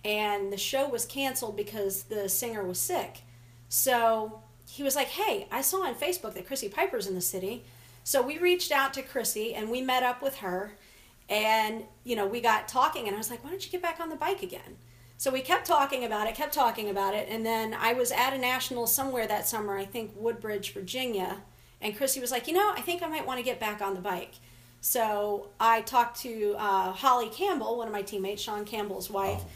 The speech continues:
Speaker 2: right, right.
Speaker 1: and she was just about to get a new bike. So we worked a deal out where she bought Holly's old bike and threw a bike together, and yeah, she just, she just got right back into it, so.
Speaker 2: Oh, that's awesome.
Speaker 1: Yeah.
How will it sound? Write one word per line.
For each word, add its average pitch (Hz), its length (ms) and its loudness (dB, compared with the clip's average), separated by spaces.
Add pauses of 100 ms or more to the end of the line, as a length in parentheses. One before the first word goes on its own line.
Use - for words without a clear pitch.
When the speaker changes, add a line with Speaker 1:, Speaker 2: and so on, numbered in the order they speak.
(120)
Speaker 2:
right, - 120 -10 (120)
right. 240 100 2
Speaker 1:
and 220 360 4
she 302 220 0
was 254 200 -2
just 240 200 -4
about 214 240 0
to 220 80 -8
get 208 140 -4
a 196 40 -2
new 269 240 2
bike. 175 420 -4 (220)
So 226 400 2
we 240 160 -4
worked 262 300 0
a - 20 -6
deal 247 320 0
out 240 340 6
where 208 120 -4
she 247 160 -4
bought 226 240 4
Holly's 247 420 0
old 233 220 -4
bike 233 340 2
and 190 260 -6 (100)
threw 277 220 0
a 233 60 2
bike 233 260 2
together, 220 380 -2
and 196 440 -2 (420)
yeah, 233 300 4
she - 220 -8
just, 220 280 -4
she 220 120 -8
just 208 200 -8
got 226 180 0
right 247 160 -4
back 240 240 -2
into 269 320 -2
it, 180 220 -8
so. 185 360 -2 (240)
Speaker 2:
Oh, - 40 -10 (340)
that's 107 220 -10
awesome. 76 520 -8
Speaker 1:
Yeah. 220 280 -6